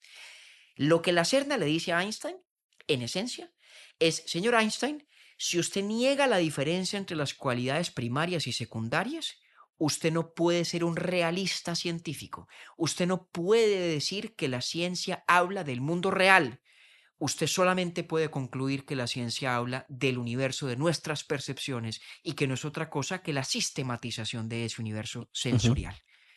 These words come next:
Speaker 1: Esto es muy radical, Octi.
Speaker 2: Sí.
Speaker 1: Muy radical. Es decirle a, a Einstein: "Querido Albert, al tú no aceptar la diferencia entre pers-, cualidades primarias y secundarias, estás obligado también a negar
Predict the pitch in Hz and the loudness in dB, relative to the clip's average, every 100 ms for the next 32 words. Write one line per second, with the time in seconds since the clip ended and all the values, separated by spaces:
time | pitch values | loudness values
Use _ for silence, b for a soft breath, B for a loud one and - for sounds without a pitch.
0 | b b - 175 165 165 208 302 339 370 | b b -4 -2 0 2 2 2 2 2
1 | 170 175 165 - - - _ - _ - | 2 2 0 -2 -12 -20 _ -20 _ -2
2 | - 92 - - - 156 339 - 196 143 | 4 4 2 -4 -4 0 0 0 -2 0
3 | 131 165 120 135 185 214 208 220 220 B | 2 0 0 0 0 0 0 0 -2 B
4 | B - - 151 131 127 - 165 196 208 | B -10 2 4 4 2 6 8 8 8
5 | 165 - 196 b b b b b _ _ | 2 -2 -4 b b b b b _ _
6 | - 131 170 226 226 190 277 - - _ | -2 2 6 8 8 6 2 -2 -14 _
7 | _ _ _ _ _ _ _ _ _ - | _ _ _ _ _ _ _ _ _ 2
8 | 139 127 120 _ - 226 254 247 247 - | 4 4 0 _ -2 2 4 2 0 0
9 | 226 214 185 143 139 147 160 185 185 175 | 0 2 0 -2 -2 -2 -2 -4 -6 -6
10 | 139 127 - 139 127 147 - 147 147 175 | -6 -6 -2 -2 0 0 -2 -4 -2 -2
11 | 180 185 190 214 214 190 170 190 - _ | -4 -6 -6 -4 0 0 -2 -8 -10 _
12 | _ _ _ _ _ _ _ _ 117 - | _ _ _ _ _ _ _ _ -8 -4
13 | 143 147 196 196 202 202 202 196 196 202 | -2 -2 -2 0 0 0 -2 -4 -4 -4
14 | 208 196 196 - | 0 0 -2 -8